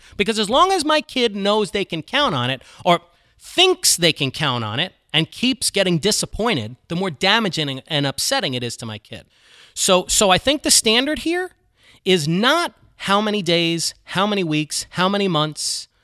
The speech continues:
Um, once you get to a point where you feel like the pop-in,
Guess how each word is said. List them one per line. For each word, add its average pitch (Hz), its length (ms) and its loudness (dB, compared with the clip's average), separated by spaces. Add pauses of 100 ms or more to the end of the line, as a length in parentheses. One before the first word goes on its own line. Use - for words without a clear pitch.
(360)
Um, 127 460 -4 (420)
once 165 460 2
you 262 100 4
get 226 300 2
to 226 160 0
a 220 60 4
point 143 460 -4 (420)
where 143 240 0
you 156 280 -2
feel 175 340 2
like 127 320 2
the 117 100 -4
pop-in, 156 640 0